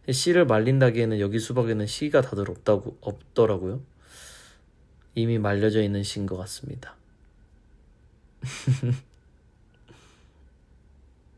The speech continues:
그러니까 진짜 수박 때문에 어떡하지?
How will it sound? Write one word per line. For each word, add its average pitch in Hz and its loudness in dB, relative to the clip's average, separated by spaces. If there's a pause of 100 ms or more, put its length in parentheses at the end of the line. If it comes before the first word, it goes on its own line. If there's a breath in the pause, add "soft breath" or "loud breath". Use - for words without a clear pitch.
(1500 soft breath)
그러니까 110 -2
진짜 107 -6
수박 131 -4
때문에 117 -2
어떡하지? 101 -8